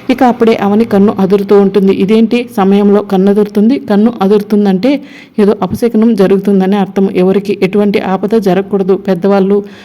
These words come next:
పల్లెటూరుకి వెళ్ళారు, క్షేమంగా రావాలి, అమ్మవారికి నమస్కారం చేసుకుని వస్తాను అని అవని పూజా మందిరం దగ్గరికి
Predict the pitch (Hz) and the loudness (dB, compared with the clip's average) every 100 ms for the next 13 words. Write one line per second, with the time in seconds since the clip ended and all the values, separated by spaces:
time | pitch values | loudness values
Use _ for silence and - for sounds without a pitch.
0 | - 208 226 247 240 240 190 185 190 185 | -4 0 0 0 -2 0 2 2 2 -2
1 | 185 - - - 208 214 233 233 185 190 | -6 -10 -10 -2 0 2 2 0 0 0
2 | 196 185 202 208 208 214 185 202 - 240 | 0 0 0 0 0 0 0 -2 -2 -2
3 | 233 196 190 202 196 190 - 190 190 - | 0 0 0 -2 -2 -4 -6 -6 -6 -2
4 | 208 202 156 196 196 196 233 247 220 190 | -2 0 -2 0 0 0 0 2 0 0
5 | 196 196 185 190 185 196 | -2 -2 -2 -2 -2 -4